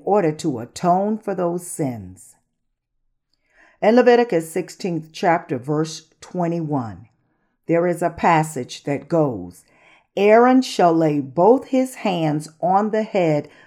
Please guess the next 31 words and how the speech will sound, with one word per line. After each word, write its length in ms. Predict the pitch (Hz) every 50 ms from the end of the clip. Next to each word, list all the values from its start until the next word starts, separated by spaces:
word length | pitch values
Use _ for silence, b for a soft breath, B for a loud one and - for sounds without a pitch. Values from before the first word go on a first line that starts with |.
| b b
of 220 | - - 175 160 156
the 120 | 151 135
live 600 | 131 139 156 175 185 190 196 202 214 208 - 156
goat, 440 | 156 160 156 139 - - _ - _ _ _ _ _ _ _ _ _ _ _ _ _
confess 680 | - 180 160 156 156 156 - 196 202 233 262 - -
over 340 | 285 262 220 170 156 156 151
it 180 | 147 147 - b b b b b b b
all 340 | 156 170 175 190 214 247 247
the 220 | 254 269 262 -
iniquities 800 | - 254 240 247 247 262 254 - 208 190 185 - 190 175 160 156
of 140 | 147 - -
the 100 | 113 -
children 460 | - - 196 196 202 214 226 226 226
of 160 | 226 226 226 -
Israel 640 | 180 160 151 151 - - 117 107 95 85 73 - _ _ _ _ _ _ _ _
and 260 | - 156 160 151 156 156 -
all 280 | 160 170 175 175 190 185
their 200 | 185 196 185 180
transgressions, 1200 | 185 - - 190 170 170 170 170 - - 160 135 117 - - - - 90 85 85 - - - _ _ _ _ _ _ _ _ _ _ _
concerning 760 | - 185 175 170 160 160 - 208 196 185 180 170 160 156 156 156
all 340 | 156 180 190 202 214 233 247
their 260 | 240 240 233 233 247
sins, 720 | 247 - - - 185 156 135 120 117 110 104 110 - - _ _ _ _ _ _ _ _ _ _
putting 400 | - 240 247 247 202 175 165 156
them 200 | 156 139 139 - -
on 220 | 156 165 156 147
the 140 | 139 135 139
head 440 | 139 151 180 185 190 208 226 226 - -
of 180 | 185 208 208
the 100 | 226 214
goat, 520 | 185 - - 165 139 113 - - _ -